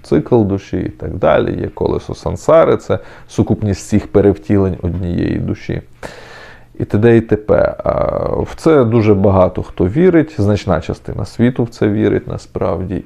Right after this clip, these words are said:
І в це вірять в тому числі і носії, скажімо так, тувино-монгольської міфології, там, чи бурято-тувинської, не знаю, як це правильно назвати, до них, власне, належить і Шойгу.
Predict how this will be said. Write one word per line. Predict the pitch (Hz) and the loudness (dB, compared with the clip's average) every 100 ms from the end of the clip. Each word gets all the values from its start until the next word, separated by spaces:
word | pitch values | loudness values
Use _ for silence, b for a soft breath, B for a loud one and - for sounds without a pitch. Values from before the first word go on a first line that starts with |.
| - | -6
І | 107 135 151 160 160 156 | -4 -2 -2 -2 2 2
в | 117 | 2
це | - 143 147 | 0 2 4
вірять | 139 143 139 - | 4 4 2 0
в | |
тому | - 120 123 | 0 0 0
числі | 117 98 - 110 127 B B B B - | -2 -4 0 2 2 B B B B -4
і | 113 | 0
носії, | 107 104 - 107 110 131 135 113 - | 0 0 0 2 4 6 6 2 -4
скажімо | - - 101 101 | -6 -4 -4 0
так, | 107 - - | -2 -2 0
тувино-монгольської | 107 107 135 120 113 113 - - - 110 107 92 104 120 - - 95 92 95 | 2 4 2 4 4 4 2 -4 -2 0 2 4 4 4 0 -2 0 2 2
міфології, | 95 101 - 80 90 101 95 90 - - | 0 -2 -2 -2 2 2 2 0 -6 -8
там, | - - - | -8 -10 -8
чи | - | -6
бурято-тувинської, | 82 87 92 110 110 98 - 92 95 95 90 - - - B B B B | -2 0 2 2 2 -2 -4 -2 -2 -4 -8 -12 -10 -10 B B B B
не | 92 | -4
знаю, | 90 101 95 | 0 2 2
як | 90 | 0
це | - 95 | 0 -2
правильно | 87 85 82 - 101 - - 95 | 0 0 0 -6 -8 -8 -8 -4
назвати, | 98 95 135 170 - - 160 B B | -2 0 2 2 2 -2 -2 B B
до | - 104 | -4 0
них, | 139 131 | 0 2
власне, | 123 120 117 | 2 0 -4
належить | 110 107 107 107 - | 0 2 2 0 -6
і | - | -8
Шойгу. | - 95 92 90 67 | -4 -2 0 0 -4